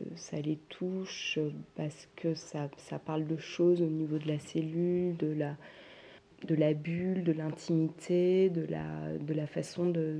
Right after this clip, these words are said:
aujourd'hui d'habiter des lieux. C'est intéressant aussi aujourd'hui de présenter un, un objet lieu comme ça dans cet espace ici qui est une ancienne fabrique de pâtes alimentaires, voilà, parce qu'aujourd'hui on, bon, ça fait déjà plusieurs années évidemment qu'on, on vit dans des usines, qu'on réhabilite, qu'on,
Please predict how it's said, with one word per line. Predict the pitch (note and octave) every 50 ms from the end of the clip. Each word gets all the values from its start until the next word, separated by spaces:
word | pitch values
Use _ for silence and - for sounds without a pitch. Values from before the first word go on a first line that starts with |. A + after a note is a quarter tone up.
| D#3
aujourd'hui | D3+ D3+ D3 E3 D3+ D3+ D#3 E3
d'habiter | E3 E3 D#3 D3+ - - - - - D#3
des | D3+ D#3+ D#3+
lieux. | D#3 D3+ D#3+ F3 F3+ F#3 F3+
C'est | F3 - -
intéressant | D#3 D3 - E3 D#3 D#3+ D#3+ - F3+ F3+
aussi | E3+ E3+ - - - F3+ F3
aujourd'hui | E3 E3 E3+ D#3+ D#3+ E3
de | E3 E3+
présenter | - - E3 F3 D#3+ D#3 D3+ - E3
un, | D#3+ D#3 D#3 D3+ - - - - - - - - - - - - - - - - -
un | E3+ E3 D#3 D#3+
objet | D#3+ D#3+ D#3 D#3+ E3+ E3+
lieu | E3 D#3+ F3 F#3 F3+
comme | F#3 F3 D#3+
ça | D3+ - - E3+ E3
dans | E3 D#3+ D#3+
cet | D#3 - - E3+ E3+ -
espace | E3+ E3+ - - - E3+ E3+ E3+ - -
ici | D#3+ - - - - F3+
qui | E3+ - - E3
est |
une | D#3+ D#3
ancienne | D#3+ D#3 D3+ - - F3 E3 E3+
fabrique | E3 E3+ D#3+ D#3+ - E3 D#3+ D#3+
de | D#3
pâtes | D#3 E3 E3 E3 -
alimentaires, | E3 D#3 D#3+ D#3+ D#3+ D#3+ D#3 D#3+ - F3 F3 E3+
voilà, | E3+ F3 F3+ F#3
parce | F3+ E3 D3+ -
qu'aujourd'hui | - - D#3+ D3+ D#3+ D#3 D3+ D#3+ E3+
on, | E3+ E3+ D#3+ D3+ D3+ D3+ - - - - - - - - - - -
bon, | - D#3
ça | - -
fait | D3 - -
déjà | C#3+ D3+ D3 D#3+ D#3+
plusieurs | D#3+ - - D#3+ E3 E3 D#3+ F3
années | F3+ F#3 G3 G3+
évidemment | F#3 E3+ D#3+ E3 E3 E3 F#3
qu'on, | F#3+ F#3+ - E3
on | D#3 D#3+ E3 D#3+
vit | D#3 D#3 D#3+
dans | D3+ E3 D#3
des | D#3 D#3 D#3+ D3+ D3+
usines, | D#3 D#3+ D#3 D#3+ E3 E3+ F#3 F#3+ G3 G3 F#3+
qu'on | G3 - D#3+
réhabilite, | D3+ D#3 D#3 D#3 D#3 D#3 D#3 D3+ F3+ F#3 F#3 F3+
qu'on, | - - D#3+ D#3 D3+ D3+